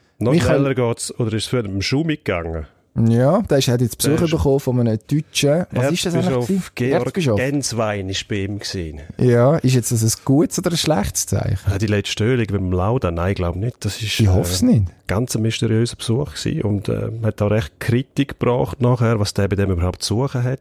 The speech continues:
Speaker 2: Ja, und vor allem, was er nachher rausgelassen hat. Also wenn ich jetzt die
Speaker 1: Ja,
Speaker 2: Familie
Speaker 1: das
Speaker 2: Schumacher wäre, würde ich mich bedanken. Du schirmst
Speaker 1: Schirmst du ab, lässt praktisch nichts raus, die Fan tapper im Dunkeln, fischen im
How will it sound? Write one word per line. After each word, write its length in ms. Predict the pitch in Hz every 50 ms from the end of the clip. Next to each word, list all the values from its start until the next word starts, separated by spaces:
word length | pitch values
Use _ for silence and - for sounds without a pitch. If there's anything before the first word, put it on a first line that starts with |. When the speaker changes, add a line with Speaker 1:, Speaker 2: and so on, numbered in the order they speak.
| -
Speaker 2:
Ja, 80 | 117 110
und 80 | 107 -
vor 100 | - 110
allem, 120 | 98 98
was 140 | 98 98 92
er 60 | 92
nachher 200 | 85 82 82 85
rausgelassen 560 | 101 147 226 262 285 - 226 - - 208 220 214
hat. 200 | 160 - - -
Also 220 | - 120 117 123 120
wenn 120 | 123 120 117
ich 80 | 120
jetzt 360 | 117 107 - - - - _
die 40 | -
Speaker 1:
Ja, 60 | 143
Speaker 2:
Familie 240 | 127 131 131 123 127 117
Speaker 1:
das 80 | 107
Speaker 2:
Schumacher 500 | 131 143 165 165 156 147 - - 151 131
wäre, 240 | 131 131 131 131 127
würde 160 | 123 120 113
ich 60 | - 127
mich 100 | 117 110
bedanken. 580 | 104 110 107 104 110 143 185 - - - 190
Du 320 | 170 147 139 139 139 139 131
schirmst 600 | - - 135 131 135 135 139 123 - - - - _ _ _ _ _ _ _ _ _ _ _ _ - - -
Speaker 1:
Schirmst 440 | - - 143 139 131 123 - -
du 120 | 117 104 101
ab, 240 | 110 139 - _ -
lässt 300 | 117 117 120 117 - -
praktisch 400 | 120 110 110 - - - 101 98
nichts 240 | 110 113 107 - -
raus, 120 | 135 147 151 - -
die 40 | -
Fan 300 | - 120 117 120 131 131 - _
tapper 360 | - 107 113 - _ - 107
im 80 | 104 92 - _
Dunkeln, 420 | 113 110 131 160 - - - 139
fischen 440 | 135 - 131 131 123 - - - 117
im 80 | 107